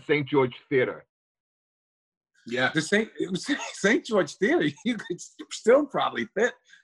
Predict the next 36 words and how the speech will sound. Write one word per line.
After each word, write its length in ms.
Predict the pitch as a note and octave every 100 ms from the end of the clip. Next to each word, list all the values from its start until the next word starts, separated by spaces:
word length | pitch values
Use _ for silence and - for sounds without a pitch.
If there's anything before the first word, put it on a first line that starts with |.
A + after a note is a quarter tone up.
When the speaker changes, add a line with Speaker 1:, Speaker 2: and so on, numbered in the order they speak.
| -
Speaker 3:
about 380 | C3+ C3+ A#2 - _ _ -
eight 180 | E3+ D3
hundred 340 | E3 C#3+ B2
people 400 | - A3 G#3 C3+
in 100 | A#2
there, 140 | A#2+
and 100 | A#2
I'll 160 | A#2 B2
have 140 | B2 -
plenty 280 | D3 C#3+
of 100 | A#2+
room. 300 | A2 C#3 B2+ _ _ _ _
And 120 | C#3 D3
you 80 |
wouldn't 220 | F3 F3 -
Speaker 1:
Yeah. 100 | C#3
Speaker 3:
even, 120 | D3
won't 140 | F3+
even 180 | D#3+ C#3+
look 240 | D#3+ G#3 -
packed. 220 | A2 - _ _ _ _ _ _ _
Speaker 1:
Saint 180 | E3 G#3+
George 260 | - G3 - -
Theater, 240 | E3 C3
right, 180 | A2+ G#2+ C3 - _ -
sits 200 | C3+ B2+ _ _ _ _ _ _ _ -
eighteen 400 | G3 F#3+ G#3 F3+
hundred 360 | E3 D3 C#3+
people. 500 | D3+ C#3 C3 D#2+ - _ _ _ -
And 260 | C#3 C3 C3
when 280 | B2+ C3
nobody's 540 | C3+ E3+ G3 F3+ D#3+ C3
there, 340 | C3+ C3 C3 C3
it 160 | C3 A#2+
is 120 | A#2 - - - -
cavernous 500 | D#3 F3 D3 A2+